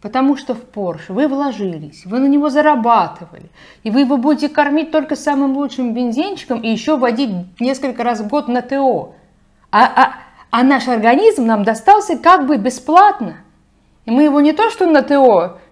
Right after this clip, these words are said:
не водим, там, анализы не сдаем хотя бы раз в год, врачу не показываемся, так мы еще и кидаем в него тот самый семьдесят шестой бензин.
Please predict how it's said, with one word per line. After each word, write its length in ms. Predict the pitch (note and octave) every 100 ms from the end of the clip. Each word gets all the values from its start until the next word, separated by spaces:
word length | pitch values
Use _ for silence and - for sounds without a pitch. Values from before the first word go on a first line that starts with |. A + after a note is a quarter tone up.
| A3
не 100 | A3+
водим, 800 | G#3+ F3+ F3 E3 E3+ E3 F3 F#3
там, 160 | F#3 F3
анализы 460 | A3+ A3 G3 F#3
не 160 | F#3 G3
сдаем 340 | F3+ A3 G3+
хотя 220 | F3 G3 F#3+
бы 100 | G#3
раз 220 | A3+ C#4
в 80 | F#3
год, 240 | A#3 A3
врачу 340 | G#3 G3+ - B3
не 120 | F3+
показываемся, 920 | G3 F#3+ G#3 F3 E3+ E3 D#3 - - _ _ _ _
так 160 | A#3 A3+
мы 180 | A3+ D4
еще 600 | C#4 G#3+ G#3+ - D4 F4 - - _ _ _ _
и 200 | C4 A#3+
кидаем 600 | - A#3 D4+ F#4 E4 G3+
в 40 |
него 240 | G#3 G3+ F3
тот 220 | G3+ B3+
самый 320 | - D#4+ D#4+
семьдесят 380 | - C#4+ C#4+ B3
шестой 280 | A3+ - D4
бензин. 540 | A3 A3+ G3+ B3 E3